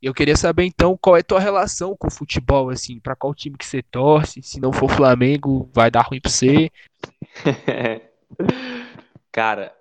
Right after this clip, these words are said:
Speaker 2: é, desde que eu me entendo por gente, isso aí, véi, quatro, cinco anos de idade, eu sou São Paulino, pô,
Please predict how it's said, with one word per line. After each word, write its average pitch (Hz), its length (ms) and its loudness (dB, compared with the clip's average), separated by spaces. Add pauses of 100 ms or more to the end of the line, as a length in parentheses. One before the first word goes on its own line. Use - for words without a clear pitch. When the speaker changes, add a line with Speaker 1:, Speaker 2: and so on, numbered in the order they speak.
Speaker 2:
é, 98 760 -6 (1000)
desde 104 380 -14
que 117 480 -12
eu 104 80 -16
me 104 100 -12
entendo 104 260 -14
por 95 220 -14
gente, 95 460 -18 (580)
isso - 220 -18
aí, 123 160 -6
véi, 113 340 -10 (120)
quatro, - 520 -8
cinco 101 280 -12
anos 101 120 -10
de 104 60 -14
idade, 95 440 -8 (220)
eu 113 200 -4
sou 120 200 -8
São 120 220 -12
Paulino, 95 440 -6
pô, - 200 -18